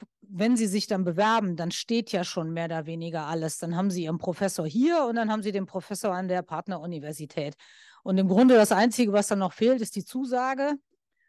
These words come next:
äh, von, von Interact, dass sie ein Stipendium bekommen und diese lästige Sache mit dem Visum. Aber ich sag mal, Visum geht eigentlich auch relativ gut,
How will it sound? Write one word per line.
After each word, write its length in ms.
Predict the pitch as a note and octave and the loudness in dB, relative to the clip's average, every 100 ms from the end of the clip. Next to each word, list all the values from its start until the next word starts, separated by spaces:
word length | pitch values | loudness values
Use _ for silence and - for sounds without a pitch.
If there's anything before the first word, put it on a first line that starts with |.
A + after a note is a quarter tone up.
| _ _ - | _ _ -10
äh, 520 | G3+ G3+ G3+ G3+ G#3+ - G#3+ | -4 -2 -2 -2 -4 -8 -16
von, 440 | F#3 A3 G#3 G#3+ G3+ | -8 -2 -2 -2 -4
von 200 | G#3+ G3 | -6 -2
Interact, 580 | B3 B3 A3 A#3 - G3+ | -4 -2 -2 -2 -4 -6
dass 120 | F#3+ | -4
sie 80 | G3+ | -6
ein 60 | |
Stipendium 540 | - G3+ F#3 G3+ G#3 G3 | -6 -8 -6 -4 -6 -6
bekommen 540 | F3+ G#3 A3+ C4 B3+ _ _ _ _ _ | -4 0 2 2 0 _ _ _ _ _
und 260 | G#3+ A3 | -4 -2
diese 200 | G#3 F#3+ | -2 0
lästige 420 | F#3+ G3+ - F#3+ | 0 0 -4 -6
Sache 240 | F#3 F#3+ G3+ | -4 -2 -2
mit 180 | F3+ F#3 | -4 -4
dem 160 | F3 | -4
Visum. 400 | F3+ F3+ E3+ D3+ | -4 -6 -6 -8
Aber 300 | D3+ F3+ F#3 | -10 -6 -4
ich 100 | F3+ | -4
sag 160 | G#3 F#3 | -6 -2
mal, 180 | G3 F3+ | -2 0
Visum 400 | A#3 A3 A3+ F#3+ | -2 0 -2 -2
geht 260 | G#3 A3+ | -2 -4
eigentlich 520 | F#3 A3 A3 G#3+ G3+ | -4 -6 -6 -8 -8
auch 240 | F3 A#3 A#3 | -2 -2 -2
relativ 440 | A3+ G#3+ - E3 | -4 -4 -6 -8
gut, 360 | A3+ A#3+ C4+ | -2 0 0